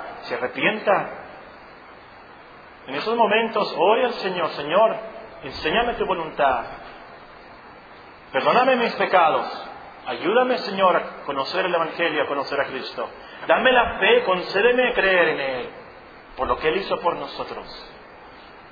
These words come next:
Si hay alguien que te pueda ayudar para entender estas cosas, con mucho gusto, veme después del culto.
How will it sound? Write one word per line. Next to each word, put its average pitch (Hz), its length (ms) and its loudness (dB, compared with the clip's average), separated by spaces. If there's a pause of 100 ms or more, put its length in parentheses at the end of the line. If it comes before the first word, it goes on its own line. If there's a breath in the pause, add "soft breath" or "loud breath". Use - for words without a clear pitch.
(420)
Si 135 60 -2
hay 143 60 6
alguien 160 200 2
que 151 80 0
te 143 100 -2
pueda 160 200 4
ayudar 160 380 4
para 156 160 2
entender 143 320 2
estas 160 240 -4
cosas, 185 320 -2
con 147 180 -6
mucho 160 240 -6
gusto, 185 280 -2 (220)
veme 170 220 0
después 156 320 -2
del 147 100 -4
culto. 214 440 0